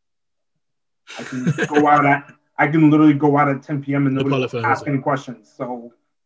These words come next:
Speaker 1: mm, not in Quebec.
Speaker 2: Nope.
Speaker 1: But how do you feel, Parse, about the entire Quebec curfew? What are the measures that you would take if you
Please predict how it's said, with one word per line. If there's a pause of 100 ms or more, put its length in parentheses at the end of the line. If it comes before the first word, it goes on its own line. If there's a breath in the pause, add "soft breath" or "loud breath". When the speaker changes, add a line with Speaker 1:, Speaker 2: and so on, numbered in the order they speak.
Speaker 1:
mm, (540)
not
in
Quebec. (720)
Speaker 2:
Nope. (540)
Speaker 1:
But
how
do
you
feel,
Parse, (180)
about
the
entire
Quebec
curfew? (380 soft breath)
What
are
the
measures
that
you (100)
would
take
if
you